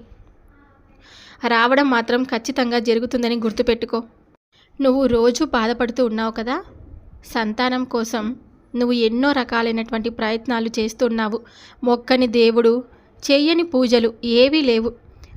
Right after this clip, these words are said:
నీవు మాతృత్వం కోసం ఏడుస్తున్నావని నాకు తెలుసు. నీ కన్నీళ్లు నా దృష్టికి వచ్చాయి. నీ భర్త నిశ్శబ్దంగా నిన్ను నిందిస్తుంటే నువ్వు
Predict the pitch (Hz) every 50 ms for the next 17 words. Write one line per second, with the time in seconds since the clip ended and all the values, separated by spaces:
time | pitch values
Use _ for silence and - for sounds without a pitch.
0 | - - 285 320 349 339 311 262 277 302 - - 262 247 254 294 311 - - 381
1 | - - 392 370 330 - 277 262 262 - 269 262 254 240 226 226 262 262 262 -
2 | 262 254 254 240 240 247 240 240 233 226 226 226 - 220 226 220 - 247 - -
3 | 233 240 240 247 240 247 - 233 226 226 247 254 247 240 240 240 233 233 220 214
4 | 233 226 - - 269 254 269 247 233 226 233 - 240 226 226 220 - _ _ _
5 | - - - - - - - - 254 262 254 220 220 214 214 - 285 277 254 240
6 | 233 - 277 262 240 269 269 277 277 269 262 262 247 247 240 233 226 226 226 233
7 | 247 254 - - 254 233 226 240 233 226 247 277 - - - 254 262 262 247 262